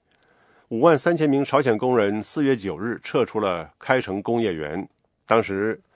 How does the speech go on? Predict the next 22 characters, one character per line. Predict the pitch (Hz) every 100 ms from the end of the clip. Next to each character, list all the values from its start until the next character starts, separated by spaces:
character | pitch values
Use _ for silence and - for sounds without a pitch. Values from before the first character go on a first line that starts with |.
| _ _
平 | - 131
壤 | 117
指 | 98 101
责 | 95 117
韩 | 107 98 139
国 | 107 104
侮 | 110 151
辱 | 117
他 | 90 113
们 | 110
的 | 92 78 -
最 | - 127
高 | 127
领 | 127 120
导 | 117
人 | 82 87
的 | 95
尊 | 90 147
严。 | 135 76 69 _ _ _ _ _ _ _
上 | - 156
星 | 127
期， | 120 127 127